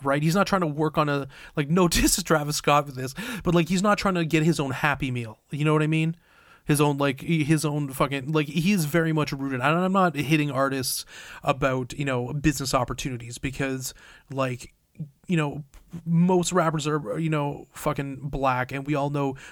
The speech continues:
the economic situation for black people. So ownership, divi-, establishing wealth, totally cool. But he doesn't, like, his focus is just fucking music, you know, is, and it, it shows. And I think this is probably a ton of fun for him because, like, Royce the Five Nine is,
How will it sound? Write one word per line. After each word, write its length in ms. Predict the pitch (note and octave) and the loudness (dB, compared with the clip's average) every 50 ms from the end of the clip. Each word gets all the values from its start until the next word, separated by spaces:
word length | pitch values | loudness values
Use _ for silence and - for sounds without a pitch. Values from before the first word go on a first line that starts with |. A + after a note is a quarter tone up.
| - - | -4 -2
the 120 | E3+ E3+ | 0 0
economic 460 | D3+ C#3 - C#3+ C3+ C3 C3 C3 C3 | 0 -2 -2 -2 -2 -2 -4 -4 -6
situation 640 | - - D3 C#3 C#3 C3 C3 B2+ A#2+ - C3+ C3 B2 | -6 -8 -6 -6 -4 -4 -4 -4 -4 -6 -8 -8 -6
for 100 | A#2+ D3 | -4 -4
black 320 | B2+ C3+ C3+ B2 B2 B2 - | -4 -4 -4 -4 -4 -6 -8
people. 240 | C3 A#2+ A#2+ A#2 | -10 -10 -10 -10
So 320 | A#2+ - C#3 B2+ A#2+ A2 - _ | -8 -6 -6 -6 -6 -8 -6 _
ownership, 560 | F3 E3 E3 D#3+ D3+ C#3+ - D#3+ D3 C#3+ C#3 - - - - - - _ _ _ _ _ | 0 2 2 2 0 0 0 0 -2 -2 -4 -8 -14 -20 -20 -20 -20 _ _ _ _ _
divi-, 320 | - E3+ C#3+ B2+ D#3 D3+ - - D#3 D#3+ E3+ E3+ D#3 C#3 D#3 E3 F#3 - | -2 -2 0 2 0 0 0 -2 -6 -4 -4 -4 -4 -4 -4 -6 -4 -4
establishing 600 | D#3+ D#3 - - G#3+ F#3 E3+ E3 D#3+ - - D3+ | -2 -2 0 2 4 4 4 2 2 -2 -4 -2
wealth, 360 | C#3 C#3+ C#3 C3+ C3 C3 - - _ _ | -2 0 0 0 -2 -4 -8 -14 _ _
totally 280 | - F3+ E3+ D3+ C#3+ C#3 | 0 0 2 2 0 -2
cool. 200 | C#3 - C3 C3 | -4 -6 -8 -6
But 140 | B2+ D3 C#3 | -6 -6 -6
he 200 | C#3+ - F#3+ G3+ | -4 -4 -2 -2
doesn't, 400 | F3 G3 F#3+ E3+ F#3 E3+ D#3+ - - - - - - - | 0 -2 0 0 0 -2 -2 -4 -8 -16 -20 -20 -6 -4
like, 160 | D#3 D3 C3 | -2 -2 -2
his 340 | C3 D3 C#3+ D#3 G3+ F#3+ - | -4 -2 2 2 4 2 2
focus 560 | - - - D#3+ E3 D#3+ - D3 A#2+ A#2 - | -2 0 2 2 2 2 0 -4 -6 -6 -8
is 160 | B2 B2 B2 | -8 -10 -10
just 260 | - - C3+ B2+ - - | -8 -6 -6 -6 -6 -4
fucking 360 | - B2+ A#2+ - B2+ A#2 A#2 | -4 -4 -4 -4 -6 -8 -6
music, 480 | B2 B2+ B2 B2 - - - - - - _ _ - - - - - _ - | -6 -6 -6 -6 -10 -14 -20 -20 -20 -20 _ _ -20 -20 -20 -20 -18 _ -6
you 80 | C#3+ | -4
know, 80 | C3+ C3+ B2+ B2 | -2 -2 0 0
is, 260 | C#3 C#3 C3+ C#3+ - - B2+ B2 - | -2 -4 -4 -6 -12 -14 -14 -10 -6
and 320 | - D3 D3 C#3+ C#3+ C#3 - | -4 -4 -2 -2 -4 -6 -10
it, 180 | - C#3 D#3 D#3 D#3 D#3 | -12 -10 -8 -6 -6 -6
it 300 | C#3+ D3 C3+ D3 D#3+ - | -8 -6 -6 -4 -4 -4
shows. 800 | - - - - D#3+ D#3+ D#3+ D3+ D3 C#3+ C#3 C#3+ C3+ C3+ - - - - - - - - - _ _ _ _ _ - | -4 -4 0 2 4 4 4 4 2 0 -2 -6 -6 -6 -8 -8 -10 -16 -20 -20 -20 -20 -20 _ _ _ _ _ -4
And 280 | C#3 C#3 C#3 C#3 C3+ - | -2 -2 -2 -2 -2 0
I 120 | - C#3+ D3 | 0 0 0
think 180 | - G3+ F#3 | 0 -2 0
this 200 | - F#3+ - - | 0 0 0 0
is 100 | F3+ - | -4 -4
probably 300 | - - D#3+ D#3+ D#3+ D3 | -2 0 0 0 0 -2
a 40 | C3 | -2
ton 200 | - - D3+ D3+ | -2 -2 -2 -2
of 80 | D3 C#3 | -2 -2
fun 200 | - C3 C#3 E3 | -2 -2 -2 -2
for 140 | - C3 | -2 -4
him 180 | A#2+ A#2+ A2+ A#2+ | -4 -4 -4 -4
because, 200 | B2 C3+ C#3 C#3 | -4 -4 -2 -2
like, 120 | C#3+ C#3 C3+ | -2 -2 -2
Royce 260 | B2+ C#3 D3+ E3 - | 0 0 0 0 0
the 80 | - - | -2 0
Five 220 | - E3+ E3+ D#3+ | 0 0 0 0
Nine 200 | D3+ C#3+ C#3 C#3+ | 0 0 -2 -2
is, 220 | C3+ D3 D3 - | -2 -4 -4 -4